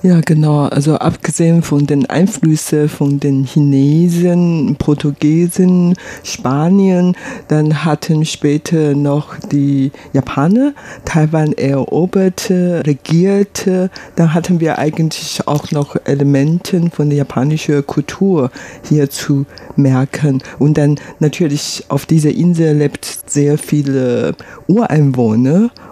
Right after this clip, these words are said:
und deren Kultur haben natürlich auch hier hintergelassen oder die leben eigentlich noch hier und daher ist Taiwan eigentlich Multikulti, also wirklich sehr viele unterschiedliche kulturelle Elemente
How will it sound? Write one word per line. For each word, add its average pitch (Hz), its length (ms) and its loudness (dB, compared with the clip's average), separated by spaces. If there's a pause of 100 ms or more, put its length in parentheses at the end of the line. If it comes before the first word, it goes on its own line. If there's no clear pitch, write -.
und 147 200 2
deren 139 340 -2
Kultur 151 580 0
haben 127 240 0
natürlich 120 580 -2 (100)
auch 127 240 -2
hier 131 360 0 (240)
hintergelassen 135 760 0
oder 151 280 2
die 156 200 0
leben 165 360 0
eigentlich 147 400 -2
noch 135 180 -2
hier 170 380 0 (340)
und 139 160 2
daher 147 480 2
ist - 260 -2
Taiwan 135 320 0
eigentlich - 840 -4 (140)
Multikulti, 143 1200 0
also 127 440 -2
wirklich - 440 -4 (140)
sehr 147 300 2
viele 139 480 0
unterschiedliche 135 1300 -2 (140)
kulturelle 151 880 0
Elemente 139 560 2